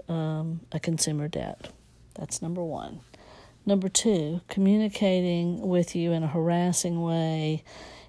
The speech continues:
at an unusual time of day that's known to be inconvenient. And the assumption is, under the statute, that that's any time after nine o'clock at night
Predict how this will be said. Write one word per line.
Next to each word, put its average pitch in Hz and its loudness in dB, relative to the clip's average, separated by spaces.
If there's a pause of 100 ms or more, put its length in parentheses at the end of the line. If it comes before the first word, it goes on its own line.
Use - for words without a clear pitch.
at 175 0
an 165 2
unusual 170 2
time 170 0
of 165 -4
day 160 0
that's 151 -2
known 165 0
to 165 -6
be 160 -6
inconvenient. 151 -6
And 151 -6
the 151 -2
assumption 196 -2
is, 175 2
under 165 -2
the 156 -2
statute, 165 0 (540)
that 160 0
that's - 2
any 170 2
time 170 0
after 170 0
nine 165 -2
o'clock 175 -8
at - -10
night 185 -6